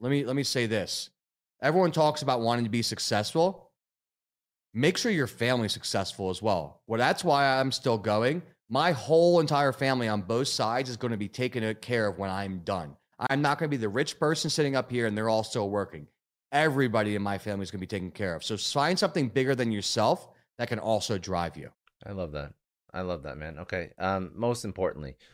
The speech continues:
Speaker 2: where do people go find more about you? Your socials, website, everything you wanna,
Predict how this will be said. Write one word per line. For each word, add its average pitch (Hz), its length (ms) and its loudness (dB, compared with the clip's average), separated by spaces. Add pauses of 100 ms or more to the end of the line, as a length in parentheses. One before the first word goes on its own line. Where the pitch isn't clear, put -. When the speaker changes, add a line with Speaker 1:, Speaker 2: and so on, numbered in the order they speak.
(140)
Speaker 2:
where 107 160 2
do 120 60 0
people 95 760 -2
go 90 180 2
find 87 320 -2
more 85 180 0
about 80 200 0
you? 73 80 -6
Your 71 140 -6
socials, 87 600 -2
website, 80 560 0
everything 80 480 -2
you 78 80 -6
wanna, 76 460 -4